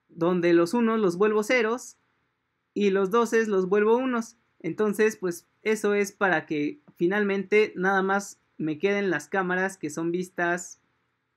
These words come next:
por nadie, ¿no?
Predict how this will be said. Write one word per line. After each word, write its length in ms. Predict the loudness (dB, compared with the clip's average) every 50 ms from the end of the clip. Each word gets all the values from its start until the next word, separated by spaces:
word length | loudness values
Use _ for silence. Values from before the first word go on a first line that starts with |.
| _ _ _ _ _ _ _ _ _ _ _ _ _ _
por 520 | -4 -2 0 0 0 0 -2 -2 -4 -2
nadie, 460 | -2 0 0 0 -2 -4 -8 -12 -14 _ _ _ _ -8
¿no? 220 | -6 -6 -6 -8